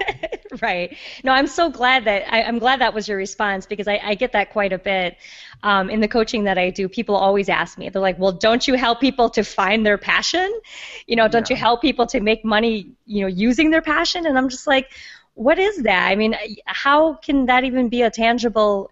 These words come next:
Speaker 1: activity?" <laughs> I mean, I, I don't understand it. So I always tell people, you can't find your passion. It's not hiding anywhere underneath a rock. It's already within you. Whatever it is that you wanna do or,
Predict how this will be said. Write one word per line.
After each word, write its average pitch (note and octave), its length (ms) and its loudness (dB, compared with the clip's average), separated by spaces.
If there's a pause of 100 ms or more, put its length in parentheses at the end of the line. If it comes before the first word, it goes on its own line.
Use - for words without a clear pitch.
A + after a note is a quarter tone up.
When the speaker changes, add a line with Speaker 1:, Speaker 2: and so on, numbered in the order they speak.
Speaker 1:
activity?" C#4+ 640 0
<laughs> - 0 -
I C4 140 0
mean, F4+ 340 4
I, G4+ 120 2 (440)
I D#4+ 120 4
don't F4 180 2
understand D#4+ 580 0
it. A3 160 -2
So C4 140 0
I C4+ 120 4
always E4+ 240 -2
tell C#4+ 200 0
people, G#3+ 340 -4
you G#3+ 180 -8
can't D4 380 -4 (300)
find A#3 320 2
your G#3 100 0
passion. G3 360 -2
It's G3 180 -4
not A3 120 2
hiding A#3 420 -2
anywhere F#3+ 340 -2
underneath F#3 360 -6
a F3+ 60 -10
rock. F#3+ 420 2 (480)
It's C4+ 180 -2
already C4+ 280 0
within B3+ 360 0 (120)
you. F3 160 0
Whatever A#3 480 2
it A3 80 0
is A#3 160 0
that G3+ 220 -4
you G#3 80 -2
wanna F#3+ 320 0
do F#3 320 -4
or, A3+ 120 2